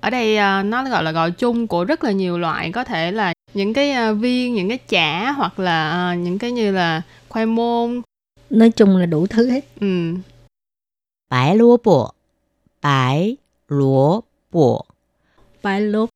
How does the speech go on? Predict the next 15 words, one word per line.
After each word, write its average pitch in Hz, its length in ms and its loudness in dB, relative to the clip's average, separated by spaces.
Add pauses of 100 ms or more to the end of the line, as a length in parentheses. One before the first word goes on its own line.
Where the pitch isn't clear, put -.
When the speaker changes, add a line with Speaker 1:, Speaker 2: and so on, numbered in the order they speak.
Speaker 2:
bò 269 200 2 (100)
là 190 220 -2 (120)
củ 202 280 -2 (160)
cải 190 320 -8 (200)
trắng. 226 260 0 (680)
Speaker 1:
Húng 214 320 -4
luo 220 240 0 (100)
bò. 269 300 0 (680)
Khủng 214 280 -2
lúa 226 240 0 (100)
bua 269 260 0 (340)
là 185 160 -4
củ 185 160 -6
cải 196 160 -2
đỏ, 190 380 -2